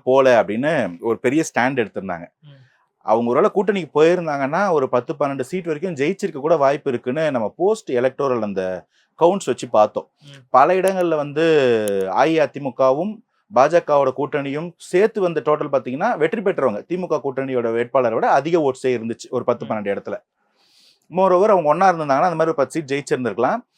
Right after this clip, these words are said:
Speaker 1: இன்னைக்கு சந்திரபாபு நாயுடுக்கோ இல்ல நிதிஷ்குமாருக்கோ இருக்கக்கூடிய ஒரு அப்பர் ஹேண்ட் எடப்பாடி பழனிசாமிக்கு இருந்திருக்கும், மிஸ் பண்ணிட்டாரு அப்படின்னு சொல்லக்கூடியவங்க, அந்த
Speaker 2: ம்.
Speaker 1: கூட்டணி என்டோர்ஸ் பண்ணக்கூடியவங்க சொல்லியிருந்ததை பார்த்தோம். அதுக்கப்புறம் கூட்டணி இல்லைன்ற ஒரு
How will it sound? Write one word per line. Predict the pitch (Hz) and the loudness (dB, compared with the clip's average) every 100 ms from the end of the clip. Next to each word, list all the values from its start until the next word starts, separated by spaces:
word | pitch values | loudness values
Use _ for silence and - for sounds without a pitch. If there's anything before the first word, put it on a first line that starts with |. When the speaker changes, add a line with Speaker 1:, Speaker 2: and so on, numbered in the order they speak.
| _ _ | _ _
Speaker 1:
இன்னைக்கு | - 123 226 233 226 180 | -6 -2 -2 -2 -6 -6
சந்திரபாபு | 160 190 185 175 165 | -2 2 2 2 2
நாயுடுக்கோ | 151 147 175 | 0 0 0
இல்ல | 180 | 0
நிதிஷ்குமாருக்கோ | 160 151 180 160 151 147 | 0 -6 -8 -2 0 2
இருக்கக்கூடிய | 175 151 147 143 | 0 0 -4 0
ஒரு | 131 | 2
அப்பர் | 113 - 147 | 2 0 -4
ஹேண்ட் | 202 | -2
எடப்பாடி | 170 147 208 233 | 0 2 4 2
பழனிசாமிக்கு | 175 143 135 135 127 110 | 2 -2 -2 -2 -2 -4
இருந்திருக்கும், | 117 113 113 | -4 -4 -4
மிஸ் | 123 127 190 | -4 -4 -4
பண்ணிட்டாரு | 160 120 104 107 95 117 | 0 0 0 0 0 -2
அப்படின்னு | 123 147 160 | -2 -6 -4
சொல்லக்கூடியவங்க, | 127 120 107 98 95 | -4 -4 -6 -6 -10
அந்த | 113 113 113 107 98 | -8 -2 0 0 0
Speaker 2:
ம். | 151 143 131 | -8 -20 -6
Speaker 1:
கூட்டணி | 175 180 170 | -2 -2 -2
என்டோர்ஸ் | 139 151 - | 2 2 2
பண்ணக்கூடியவங்க | 131 107 117 156 139 | -4 -2 -2 -2 -2
சொல்லியிருந்ததை | 120 123 110 104 113 | -2 0 -2 -2 -2
பார்த்தோம். | - 95 - 87 _ _ _ _ _ _ _ | 0 0 -2 -12 _ _ _ _ _ _ _
அதுக்கப்புறம் | 147 180 180 202 | 0 2 0 -2
கூட்டணி | 226 214 196 151 | -2 -2 -2 -2
இல்லைன்ற | 202 240 | 0 2
ஒரு | 190 | 2